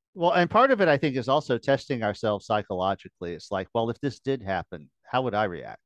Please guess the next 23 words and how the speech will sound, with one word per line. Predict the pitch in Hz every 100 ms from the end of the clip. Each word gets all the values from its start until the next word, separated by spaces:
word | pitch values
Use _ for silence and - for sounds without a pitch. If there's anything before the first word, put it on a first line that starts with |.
| _
Would | 95
I | 104
react | 107 117 117 -
better | 110 113
than | 127
these | 123 120
characters? | - 120 123 - 139 135 -
Would | 90
I | 92 92 92 _ _ _ _ -
just | 107 -
go | 101
hide | 107 107
under | 104 101
the | 90
bed | 90 101 107
until | 98 - 98 92 90 _
the | 87
building | 98 95 104
got | 104 98
crushed | - 104 101 -
and | 92
I | 87
die? | 87 87 92 101